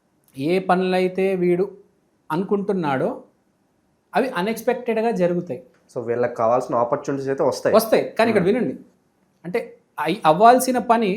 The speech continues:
Speaker 1: ఒక నెల ముందు అయిపోతుంది, లేకపోతే ఒక మూడు నెలల తర్వాత అవుతుంది. వీడు అనుకునే టైం కావదు. ఎవరైనా హోప్ పెట్టుకుంటారు కదా,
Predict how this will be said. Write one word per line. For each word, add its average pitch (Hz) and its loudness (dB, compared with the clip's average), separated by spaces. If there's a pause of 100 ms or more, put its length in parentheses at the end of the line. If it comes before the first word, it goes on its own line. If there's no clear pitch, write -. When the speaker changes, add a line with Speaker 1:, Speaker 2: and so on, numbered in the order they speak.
(220)
Speaker 1:
ఒక 170 0
నెల 247 0
ముందు 208 4
అయిపోతుంది, 175 2 (460)
లేకపోతే 220 -2 (200)
ఒక 220 0
మూడు 233 2
నెలల 262 0
తర్వాత 247 2
అవుతుంది. 180 -4 (400)
వీడు 240 4
అనుకునే 262 2
టైం 294 2
కావదు. 220 4 (1200)
ఎవరైనా 147 -2
హోప్ 185 -2
పెట్టుకుంటారు 135 -4
కదా, 127 -6